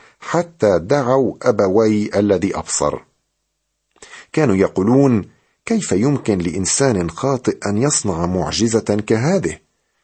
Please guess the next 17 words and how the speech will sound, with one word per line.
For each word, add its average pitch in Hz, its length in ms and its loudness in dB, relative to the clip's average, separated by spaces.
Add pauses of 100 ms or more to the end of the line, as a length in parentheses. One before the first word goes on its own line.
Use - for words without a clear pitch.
(120)
وهذا 90 540 2
زاد 113 460 2
من 101 340 0
إدراك 101 480 -2
الرجل، 98 640 0 (320)
إذ 110 200 -2
لابد 95 440 0
أنه 90 480 -2
قال 117 280 0
في 98 140 -6
نفسه: 120 460 -2 (540)
"إذا 127 180 0
كان 190 240 -2
الخاطئ 139 540 0
لا 95 120 0
يصنع 107 460 -2
المعجزات، 87 920 -2